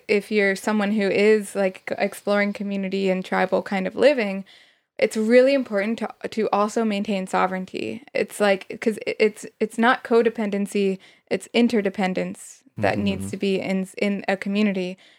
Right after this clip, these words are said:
Speaker 1: We all do need to support each other, but at the same time, we have to remain true to ourselves and, and maintain that sovereignty so that we don't,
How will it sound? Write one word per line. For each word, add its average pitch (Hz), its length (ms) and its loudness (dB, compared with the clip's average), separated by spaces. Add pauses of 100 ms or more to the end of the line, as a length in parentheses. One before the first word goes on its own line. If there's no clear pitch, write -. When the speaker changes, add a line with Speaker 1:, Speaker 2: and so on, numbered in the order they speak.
(100)
Speaker 1:
We 220 140 6
all 214 140 6
do 226 200 0
need 226 180 4
to 214 60 0
support 202 340 0
each 240 160 2
other, 202 220 2
but 196 100 -2
at 202 140 0
the 202 60 -4
same 202 280 -2
time, 214 240 2
we 196 100 0
have 190 180 -2
to 202 100 0
remain 190 480 0
true 226 200 2
to 220 80 2
ourselves 202 680 0 (480)
and, 202 460 2
and 202 720 0
maintain 208 520 2
that 233 160 2
sovereignty 196 540 -2
so 202 140 -4
that 196 160 2
we 208 160 0
don't, 208 460 2